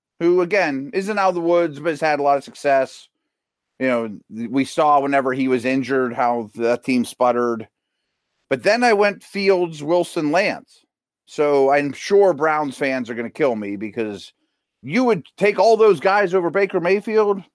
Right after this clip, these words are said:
I would. I had Mayf-, made, I had Mayfield ten. But if I were the Cardinals and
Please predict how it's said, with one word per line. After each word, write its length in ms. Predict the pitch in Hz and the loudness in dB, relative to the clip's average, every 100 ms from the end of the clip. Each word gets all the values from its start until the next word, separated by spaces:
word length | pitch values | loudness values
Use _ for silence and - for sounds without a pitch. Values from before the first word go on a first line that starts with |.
| - | 0
I 80 | 147 | 2
would. 340 | 147 98 69 - | 4 2 -2 -4
I 100 | 113 | -2
had 180 | 120 110 | -2 2
Mayf-, 280 | 131 131 123 - | 0 0 -12 -2
made, 360 | 131 131 120 | 0 2 2
I 100 | 135 | 2
had 100 | 139 | 2
Mayfield 360 | 143 143 170 143 | 2 0 -2 0
ten. 380 | 156 185 90 76 _ _ _ _ _ _ | 2 2 0 -10 _ _ _ _ _ _
But 120 | 135 139 | -4 -2
if 80 | |
I 120 | 180 180 | 2 2
were 120 | 160 | 0
the 100 | 147 | -4
Cardinals 880 | - 214 220 170 156 147 147 131 - | -2 0 2 0 -2 -2 -2 -10 -14
and 600 | 131 139 139 135 131 123 | -6 -2 0 -2 -2 -6